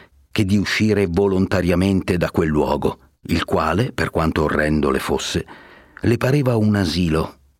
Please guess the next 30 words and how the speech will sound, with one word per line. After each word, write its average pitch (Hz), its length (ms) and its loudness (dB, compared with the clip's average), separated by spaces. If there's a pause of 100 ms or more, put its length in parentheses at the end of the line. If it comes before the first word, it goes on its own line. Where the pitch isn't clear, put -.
(140)
poiché 101 440 0
vi 90 160 0
aveva 85 280 0
passato 87 460 -2
due 82 220 0
ore, 73 380 -2 (600)
e 131 60 2
non 104 240 0
sapeva 98 480 -2
dove, 71 500 -2 (320)
a 101 140 -2
che - 360 -4 (460)
sarebbe 82 600 -2
strascinata 80 920 -2 (140)
quando 87 420 0
ne 78 120 0
fosse - 320 -4
fuori. 69 440 -2 (1120)
Mentre 135 500 2
si 107 100 0
stava 95 380 0
così 95 340 0
tutta 101 300 0
rannicchiata, 85 840 0 (460)
udì 135 240 2
chiamarsi 113 640 0
da 104 100 2
una 98 160 2
voce 107 340 0
femminile, 87 680 0